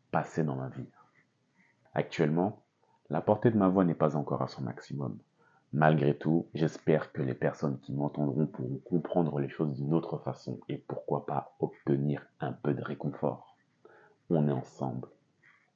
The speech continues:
Pourquoi je fais ça ? Eh bien, parce qu'à mes yeux, travailler en équipe est important, car cela permet d'apprendre des erreurs des autres. J'aime aussi dire que nous sommes tous nés pour évoluer et que ne pas le faire serait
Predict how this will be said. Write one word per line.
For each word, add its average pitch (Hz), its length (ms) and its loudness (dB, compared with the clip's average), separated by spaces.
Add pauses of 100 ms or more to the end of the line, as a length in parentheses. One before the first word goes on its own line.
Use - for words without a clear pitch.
(880)
Pourquoi - 300 4
je 82 120 0
fais 73 120 -8
ça ? - 240 -14 (1400)
Eh 85 60 4
bien, 80 340 2 (300)
parce - 160 -4
qu'à 80 120 0
mes 90 240 6
yeux, 117 80 6
travailler 85 280 2
en 82 100 2
équipe 104 220 2
est 78 160 -2
important, - 560 -6 (280)
car 78 140 -4
cela 90 180 2
permet 90 320 2
d'apprendre 80 420 0
des 69 240 -4
erreurs 73 240 0
des 69 220 -6
autres. - 320 -10 (960)
J'aime 78 200 4
aussi 92 220 0
dire 127 240 2
que - 80 -2
nous 90 120 0
sommes 87 260 -2 (100)
tous 143 260 2
nés 82 160 2
pour 71 160 -2
évoluer 67 480 -2
et - 60 -6
que - 120 -6
ne 73 100 -2
pas 90 200 -2
le 82 80 -2
faire - 220 -6
serait - 240 -8